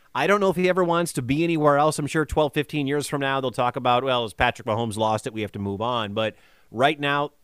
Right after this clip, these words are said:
that guy is, he is it. I mean, he is literally it.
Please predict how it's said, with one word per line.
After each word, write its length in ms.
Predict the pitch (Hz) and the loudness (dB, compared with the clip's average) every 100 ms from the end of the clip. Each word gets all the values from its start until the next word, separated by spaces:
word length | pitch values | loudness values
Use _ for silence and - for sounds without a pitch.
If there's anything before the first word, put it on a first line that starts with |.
| - | -4
that 240 | 123 127 | 0 0
guy 240 | 143 127 | 2 2
is, 280 | 120 110 - - _ | 2 -2 -6 -16 _
he 160 | - 147 | -4 -2
is 120 | 120 - | -2 0
it. 220 | 127 - _ _ | -2 -2 _ _
I 60 | |
mean, 160 | 127 131 | -2 -2
he 240 | 127 147 | 2 2
is 320 | 127 123 107 - | 2 2 0 -8
literally 640 | 117 127 135 139 123 123 | -4 -2 0 0 0 -2
it. 140 | 117 | -4